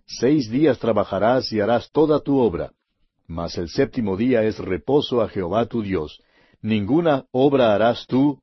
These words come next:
ni tu hijo, ni tu hija, ni tu siervo, ni tu sierva,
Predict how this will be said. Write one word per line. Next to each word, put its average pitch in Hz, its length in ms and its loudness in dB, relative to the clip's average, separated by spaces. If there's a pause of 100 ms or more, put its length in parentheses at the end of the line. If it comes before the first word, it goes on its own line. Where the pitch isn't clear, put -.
(120)
ni 85 260 -10
tu 95 160 -6
hijo, 135 480 -2
ni 87 240 -10
tu 90 160 -8
hija, 123 360 -2 (280)
ni 90 200 -6
tu 107 140 -8
siervo, 131 500 2 (280)
ni 113 220 -4
tu 131 140 -4
sierva, 143 540 2